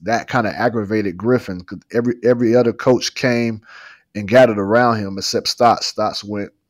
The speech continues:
and went away. And then Stotts, I mean, excuse me, Griffin called for Stotts.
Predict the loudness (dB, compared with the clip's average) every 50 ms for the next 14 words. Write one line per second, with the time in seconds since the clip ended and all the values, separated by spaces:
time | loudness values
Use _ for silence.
0 | _ _ _ _ _ -12 -10 -10 -8 -10 -10 -12 _ _ -6 -4 -4 -2 0 0
1 | 2 4 4 4 4 2 0 -4 -12 -20 -20 -20 -20 -20 -20 -20 -20 -20 _ _
2 | _ _ _ _ -10 -8 -6 -4 -4 -4 -4 -4 -4 -4 -6 -8 -12 _ _ _
3 | _ _ -10 -8 -4 0 0 0 0 0 -2 -8 -10 -8 -6 -6 -4 -4 -4 -2
4 | 0 0 0 0 -4 -6 -6 -4 -2 -2 -2 -4 -6 -8 -4 2 6 8 8 8
5 | 8 6 2 -4 -6 -4 -4 -2 2 2 2 2 2 -2 -6 -16 -16